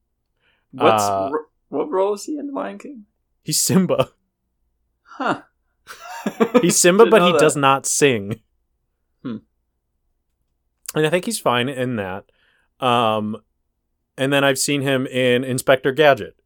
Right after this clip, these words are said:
Speaker 2: uh, which is a terrible movie, and he's also awful in it.
Speaker 1: Yeah.
Speaker 2: And then seeing One More Thing. Oh, I also know him in Thirty Rock as Cooter Burger.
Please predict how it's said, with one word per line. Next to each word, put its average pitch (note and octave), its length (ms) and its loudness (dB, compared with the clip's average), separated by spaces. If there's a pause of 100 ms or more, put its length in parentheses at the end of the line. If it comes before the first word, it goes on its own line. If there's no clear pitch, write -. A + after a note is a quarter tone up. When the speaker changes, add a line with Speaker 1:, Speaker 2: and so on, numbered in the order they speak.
Speaker 2:
uh, A2+ 140 -2
which A#2+ 160 -6
is A#2+ 100 -4
a A#2 120 -4
terrible D3 480 4
movie, C3+ 440 0
and B2 300 -2
he's B2 240 -6
also A#2+ 480 0 (220)
awful C3 400 4
in A2 180 -6
it. - 380 -6 (480)
Speaker 1:
Yeah. D#2+ 260 -12 (680)
Speaker 2:
And C#3 120 -2
then D3 120 0
seeing C#3 380 -2
One C#3+ 220 0
More E3 260 2
Thing. A#2 480 -4 (100)
Oh, C#3 320 0
I B2+ 100 6
also C3+ 200 4
know B2+ 160 4
him B2 140 0
in A#2 160 -2
Thirty B2 320 2
Rock G2+ 300 -2
as G2+ 120 -8
Cooter G#2+ 340 -4
Burger. G2+ 580 -4